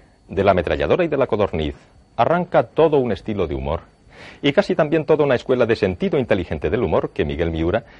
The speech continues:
ha ido desarrollando posteriormente en su teatro. Porque también en teatro, hace pocos, muy pocos años, se consideraba Miura un revolucionario, un autor de comedias casi irrepresentables.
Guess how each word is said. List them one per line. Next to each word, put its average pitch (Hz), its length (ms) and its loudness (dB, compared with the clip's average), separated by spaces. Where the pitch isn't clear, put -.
ha 85 160 0
ido 78 200 -2
desarrollando 78 680 -4
posteriormente 64 760 -8
en 64 100 -12
su 73 120 -12
teatro. - 360 -14
Porque 117 260 4
también 107 280 2
en 160 80 -4
teatro, 123 380 0
hace 139 240 0
pocos, - 460 -6
muy 110 240 -2
pocos 101 320 -2
años, 95 340 -4
se - 180 -2
consideraba 135 500 0
Miura 123 380 -2
un 147 160 -2
revolucionario, 76 680 -6
un 98 220 4
autor 90 340 2
de 82 100 -4
comedias 71 600 -8
casi 90 300 -6
irrepresentables. - 960 -10